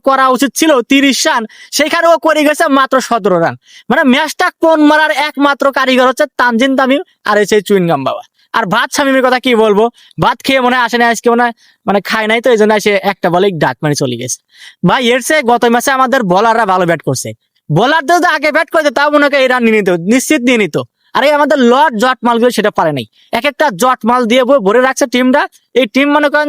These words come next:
যে, ওয়ার্ল্ড কাপে, মানে, বড় আসরে গিয়ে ভালো পারফরম্যান্স জীবনেও করতে পারবে না। আপাতত এই টিম ব্যাটিং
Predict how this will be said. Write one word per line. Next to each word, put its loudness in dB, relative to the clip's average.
যে, 2
ওয়ার্ল্ড 0
কাপে, 0
মানে, 0
বড় 2
আসরে 0
গিয়ে 2
ভালো 2
পারফরম্যান্স 2
জীবনেও 2
করতে -2
পারবে -4
না। -6
আপাতত 0
এই 2
টিম -2
ব্যাটিং 0